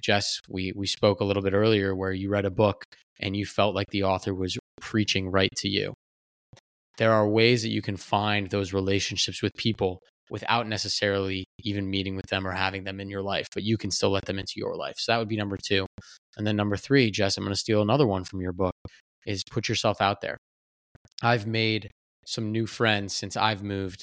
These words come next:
to D C that are going to be lifelong friends who I absolutely adore, so much so that they're now friends with Parker,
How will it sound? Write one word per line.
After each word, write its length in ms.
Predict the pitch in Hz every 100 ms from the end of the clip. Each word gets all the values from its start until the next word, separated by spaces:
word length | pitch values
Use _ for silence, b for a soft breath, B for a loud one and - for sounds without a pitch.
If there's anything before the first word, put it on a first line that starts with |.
| -
to 80 | -
D 180 | 98 98
C 400 | - 101 95 90 - _ _ _ _
that 260 | 104 101 101
are 120 | 101
going 260 | 101 104 101
to 60 |
be 120 | 101
lifelong 460 | 98 95 - 98 95
friends 380 | - 98 95 -
who 200 | 98 92
I 160 | 98
absolutely 640 | 92 101 - 104 98 98 95
adore, 360 | 92 92 90 90
so 180 | 127
much 240 | 127 123 -
so 240 | 113 107
that 140 | 104 -
they're 140 | 107
now 180 | 104 104
friends 280 | 113 107 101
with 80 | -
Parker, 360 | 113 117 -